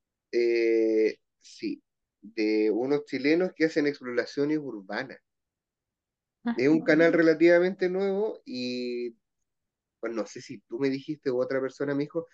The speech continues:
Speaker 1: andan como con estas cajitas, Spirit Box, creo que se llama. Bueno, así
Speaker 2: Spirit
Speaker 1: le llaman
Speaker 2: Box,
Speaker 1: ellos.
Speaker 2: la de, la de psicofonía y todo el show, ¿sí?
Speaker 1: Y se comunican, weón. <laughs> O
Speaker 2: Sí,
Speaker 1: sea,
Speaker 2: po, se comunican.
Speaker 1: y,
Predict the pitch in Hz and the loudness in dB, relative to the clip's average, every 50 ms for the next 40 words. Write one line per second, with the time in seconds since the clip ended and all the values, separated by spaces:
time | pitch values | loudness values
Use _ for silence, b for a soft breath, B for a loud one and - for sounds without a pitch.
0 | b b b _ _ - 120 127 139 143 139 - - 127 127 117 113 117 117 127 | b b b _ _ -6 -4 -2 -2 -4 -4 -2 -2 -2 -2 0 0 -2 -2 -2
1 | 139 - 143 143 - - 120 - - 143 139 - 180 185 - 131 - - _ - | -4 -6 -8 -6 -6 -8 -8 -6 -6 -6 -4 -2 -2 -2 -2 -4 -6 -8 _ -6
2 | 120 127 135 135 - _ 98 104 123 - - _ _ _ _ _ - 156 156 156 | -4 -2 -2 -2 -4 _ -2 -2 -2 -2 -4 _ _ _ _ _ 0 2 2 2
3 | 160 165 - 165 160 170 196 220 302 - _ _ _ _ _ _ _ 226 214 196 | 0 0 2 2 2 2 2 -2 -8 -10 _ _ _ _ _ _ _ -2 0 0
4 | 196 214 208 214 208 214 220 220 226 226 226 220 214 208 202 202 196 190 190 - | 2 2 2 2 2 4 4 4 4 4 4 4 4 4 2 2 0 0 -2 -2
5 | 196 196 196 196 196 190 190 190 185 - - 190 196 196 196 185 185 196 196 196 | -2 -2 0 0 0 0 0 0 -2 -4 -2 0 2 2 2 2 2 2 2 2
6 | 190 190 - - - 180 - 220 - 202 190 - - 202 196 202 208 214 214 214 | 0 0 -2 -6 -8 -8 -8 -8 -8 -8 -8 -4 -2 0 0 2 2 0 0 0
7 | 214 214 - - 247 262 - - - 190 - _ _ - 302 330 359 - _ _ | -2 -2 -2 -4 -6 -8 -8 -10 -14 -16 -16 _ _ -8 -6 -6 -6 -8 _ _
8 | _ _ _ _ _ _ _ 277 277 143 - - 156 - - 143 143 139 139 139 | _ _ _ _ _ _ _ -2 -2 0 4 4 4 4 6 4 4 4 4 0
9 | 131 120 104 101 98 113 160 156 - 208 196 175 143 123 113 113 110 117 117 - | -2 -2 -4 -4 -6 -6 -6 -4 -2 -2 0 0 0 0 -2 -2 -6 -8 -10 -6
10 | - - - - _ _ b b b b b b b b _ - - - - 175 | -4 -4 -4 -4 _ _ b b b b b b b b _ 2 4 4 6 8
11 | 180 175 151 - - - _ _ - 311 285 294 294 311 370 392 392 381 370 _ | 8 8 8 6 2 -2 _ _ -10 -6 -2 0 0 0 0 0 -2 -6 -10 _
12 | _ _ _ _ _ _ _ _ _ _ _ _ _ _ _ _ _ _ _ _ | _ _ _ _ _ _ _ _ _ _ _ _ _ _ _ _ _ _ _ _
13 | _ _ _ _ _ - - | _ _ _ _ _ -14 -14